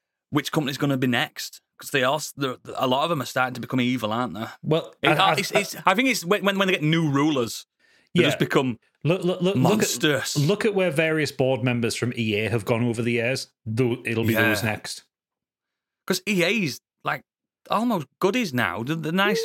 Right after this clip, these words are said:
Speaker 1: folk again. They're,
Speaker 2: They're
Speaker 1: they're
Speaker 2: getting
Speaker 1: trying
Speaker 2: there.
Speaker 1: new thi-, no, but they are. They're trying new things. They're being, they're being broader with, with, they're not, they're not, they're being honest as well.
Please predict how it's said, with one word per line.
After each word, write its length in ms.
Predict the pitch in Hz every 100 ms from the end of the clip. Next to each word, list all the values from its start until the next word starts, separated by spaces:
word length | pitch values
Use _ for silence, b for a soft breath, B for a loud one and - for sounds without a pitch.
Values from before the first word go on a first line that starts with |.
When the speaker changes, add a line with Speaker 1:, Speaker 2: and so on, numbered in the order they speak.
| 427
Speaker 1:
folk 240 | 214 214
again. 240 | - 196 156
They're, 80 | 127
Speaker 2:
They're 120 | - -
Speaker 1:
they're 80 |
Speaker 2:
getting 240 | 190 254 165
Speaker 1:
trying 300 | 196 196 185
Speaker 2:
there. 100 | 175
Speaker 1:
new 60 | 156
thi-, 200 | 180 165
no, 200 | 196 170
but 140 | 170
they 120 | 185
are. 160 | 180 156
They're 200 | 156 160
trying 300 | 196 202 185
new 140 | 170
things. 340 | 143 190 180 147
They're 80 | 131
being, 320 | 156 151 131 _ _ _ _
they're 100 | -
being 220 | 156 147 127
broader 420 | 143 151 160 127
with, 240 | 120 120 _
with, 200 | - 120 -
they're 160 | 131 131
not, 180 | 139
they're 80 | 139
not, 160 | 131 - _ _
they're 80 | -
being 200 | 151 143
honest 520 | 113 123 147 131 -
as 160 | 117 107
well. 300 | 117 131 143